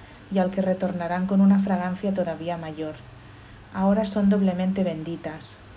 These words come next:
han transmitido los mensajes de Cristo que traían y esto les ha sido, les han sido re-, devueltos, y ellas se lo llevan de vuelta gustosamente a él.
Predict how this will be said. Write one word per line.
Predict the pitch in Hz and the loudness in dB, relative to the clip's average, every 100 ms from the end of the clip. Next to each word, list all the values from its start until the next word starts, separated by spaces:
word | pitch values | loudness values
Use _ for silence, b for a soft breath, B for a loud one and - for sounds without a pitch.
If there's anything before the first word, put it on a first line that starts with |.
| - | -10
han | 196 185 | -4 -2
transmitido | 190 185 190 180 190 196 | -2 0 0 0 0 0
los | 196 190 | 2 2
mensajes | 180 170 - 175 190 190 | 2 -4 -8 -6 -4 -2
de | 196 | 0
Cristo | 190 190 - | 0 -2 -4
que | 196 | -4
traían | 190 165 165 185 165 185 196 B B B 196 | -4 -4 -2 -2 -2 -2 -4 B B B 0
y | 202 | 2
esto | 196 226 | 2 -2
les | 196 190 | 0 -2
ha | 185 | -2
sido, | 202 196 208 220 - | 2 2 2 0 -4
les | 202 180 196 | -2 -2 2
han | 190 | 2
sido | 196 196 190 | 4 2 2
re-, | 180 | -2
devueltos, | 180 156 160 156 - 160 - - B B B B | -4 -4 -4 -6 -8 -12 -12 -18 B B B B
y | 196 196 | -2 0
ellas | 202 202 202 | 0 0 -2
se | 202 | -2
lo | 185 170 | 0 0
llevan | 180 180 160 156 | 0 0 -2 -8
de | 156 | -8
vuelta | 151 180 185 214 | -2 -2 -2 -4
gustosamente | 196 190 180 180 165 165 170 180 | -6 -8 -8 -8 -8 -8 -4 -4
a | 147 | -4
él. | 147 | -8